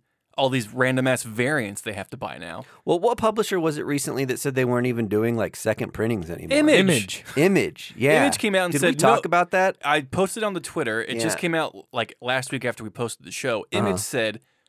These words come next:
Speaker 1: "No more second prints."
Speaker 2: Right.
Speaker 1: Or, or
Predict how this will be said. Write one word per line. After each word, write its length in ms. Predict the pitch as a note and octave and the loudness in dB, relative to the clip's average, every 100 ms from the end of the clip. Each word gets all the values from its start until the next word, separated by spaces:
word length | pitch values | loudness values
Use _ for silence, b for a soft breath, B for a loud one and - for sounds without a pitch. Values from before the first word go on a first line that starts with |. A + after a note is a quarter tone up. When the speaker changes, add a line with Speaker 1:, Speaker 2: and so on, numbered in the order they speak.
| - | -4
Speaker 1:
"No 260 | C3 D#3 | 2 4
more 180 | D3 C#3 | 4 0
second 360 | - A2+ G#2+ - | 0 -4 -6 -16
prints." 380 | - - - - | -18 -18 -20 -8
Speaker 2:
Right. 300 | - G2+ F#2 | -2 0 0
Speaker 1:
Or, 240 | A2+ A#2 - | -4 -8 -10
or 360 | B2 A2 G#2+ | -6 -4 -6